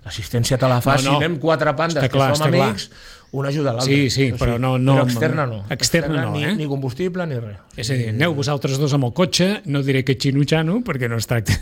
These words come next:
Speaker 1: Bueno,
Speaker 2: de
Speaker 1: hi ha, hi ha
Speaker 2: xinutxano.
Speaker 1: trams, hi ha trams que
Speaker 2: L'etapa més llarga quina és?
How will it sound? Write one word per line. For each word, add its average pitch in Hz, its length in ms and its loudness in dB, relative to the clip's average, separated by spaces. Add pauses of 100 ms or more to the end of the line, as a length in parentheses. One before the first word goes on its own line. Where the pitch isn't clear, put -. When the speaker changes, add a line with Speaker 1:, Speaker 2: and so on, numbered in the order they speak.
(180)
Speaker 1:
Bueno, 143 380 -2
Speaker 2:
de 123 80 0
Speaker 1:
hi 120 80 0
ha, 131 180 2
hi 131 140 0
ha 165 80 4
Speaker 2:
xinutxano. 156 40 -2
Speaker 1:
trams, 156 680 -2
hi 139 80 -4
ha 143 100 -2
trams 131 380 -6
que 127 840 0
Speaker 2:
L'etapa 147 300 2
més 175 200 0
llarga 147 260 0
quina 165 200 -2
és? - 400 -6